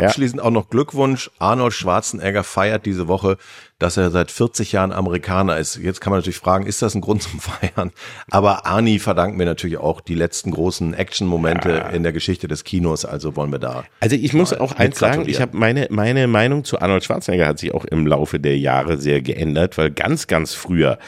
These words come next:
Speaker 2: also wirklich so in den, in seinen allerersten, äh, Filmen, also Terminator war ja eben auch wirklich auf, ihm auf den Leib, äh, geschneidert als,
Speaker 1: Ja.
Speaker 2: äh, Maschine. Da fun-, funktioniert es aber auch am Anfang, habe ich echt nicht viel von ihm gehalten und ihn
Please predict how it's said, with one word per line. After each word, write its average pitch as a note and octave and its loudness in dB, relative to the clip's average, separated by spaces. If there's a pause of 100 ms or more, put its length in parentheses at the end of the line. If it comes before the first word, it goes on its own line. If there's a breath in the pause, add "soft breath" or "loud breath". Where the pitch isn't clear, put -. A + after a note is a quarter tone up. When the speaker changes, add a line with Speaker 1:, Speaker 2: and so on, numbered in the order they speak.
(420 loud breath)
Speaker 2:
also D#2+ -2
wirklich G2 -2
so E2+ -4
in C2 -2
den, D#2+ -2 (240)
in D#2+ -8
seinen D#2 -2
allerersten, G2+ 0
äh, - -4
Filmen, F#2 2 (160)
also D2 -6
Terminator E2+ 0
war D#2 2
ja D#2+ 2
eben D#2+ -2
auch - -6
wirklich E2 -6
auf, D#2 -2 (100)
ihm E2 -4
auf - -4
den D2+ -2
Leib, F#2+ -2
äh, D2 -6
geschneidert C#2 -4
als, C#2 -4
Speaker 1:
Ja. D2+ 0
Speaker 2:
äh, C2 -4
Maschine. D#2 -2 (460 loud breath)
Da D#2+ -2
fun-, F#2+ -2
funktioniert G2 0
es G#2 -4
aber F2 0
auch E2+ -6
am D#2+ -4
Anfang, A2+ -2 (280 loud breath)
habe G2 -2
ich - -12
echt - -8
nicht G2+ -2
viel C#3+ -2
von A#2+ -2
ihm A#2 0
gehalten A2+ 0
und D#2 0
ihn D#2+ -2